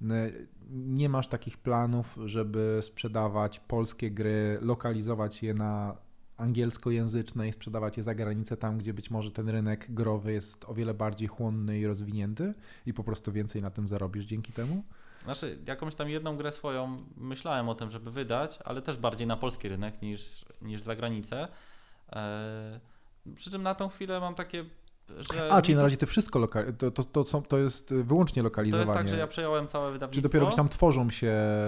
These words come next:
Speaker 2: Tak.
Speaker 1: jakieś własne
Speaker 2: Więc na razie
Speaker 1: produkcje.
Speaker 2: jakby kontynuujemy
Speaker 1: Okej.
Speaker 2: tą pracę, e, i,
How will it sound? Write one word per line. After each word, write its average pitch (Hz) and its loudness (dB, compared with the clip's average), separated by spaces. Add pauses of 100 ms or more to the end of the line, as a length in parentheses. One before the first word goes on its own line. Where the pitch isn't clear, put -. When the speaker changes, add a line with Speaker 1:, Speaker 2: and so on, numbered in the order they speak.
(480)
Speaker 2:
Tak. 98 -10
Speaker 1:
jakieś 107 -2
własne 123 2
Speaker 2:
Więc 110 -2
na 139 0
razie 143 2
Speaker 1:
produkcje. 143 0
Speaker 2:
jakby 135 -2
kontynuujemy 135 -2
Speaker 1:
Okej. 120 -6
Speaker 2:
tą 123 -4
pracę, 147 -2 (520)
e, 110 -4 (160)
i, 135 -8